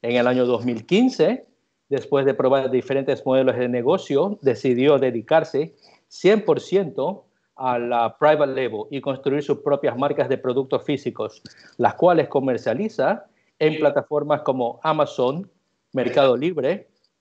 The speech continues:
y Shopify. Actualmente tiene un canal de YouTube llamado Activos de Valor y un curso de e-commerce donde enseña a emprendedores de diferentes partes del mundo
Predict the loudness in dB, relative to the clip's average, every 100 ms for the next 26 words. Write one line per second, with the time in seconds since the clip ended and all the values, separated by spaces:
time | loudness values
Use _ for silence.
0 | _ -8 -6 -6 -6 -4 -4 -4 -4 -6
1 | -6 -16 _ _ _ _ _ -8 -4 2
2 | 2 0 -6 -4 -2 0 0 -2 -4 -4
3 | -2 -2 -2 -2 0 0 0 0 2 4
4 | 2 -2 _ -2 -2 2 2 4 2 0
5 | 2 0 0 -6 _ _ -2 0 0 -2
6 | -4 -4 0 0 2 0 0 -4 -4 -6
7 | -4 -6 0 0 2 0 0 -4 -2 2
8 | 2 2 -2 -2 -2 -2 -2 -2 -2 -2
9 | -2 0 -2 2 2 4 2 0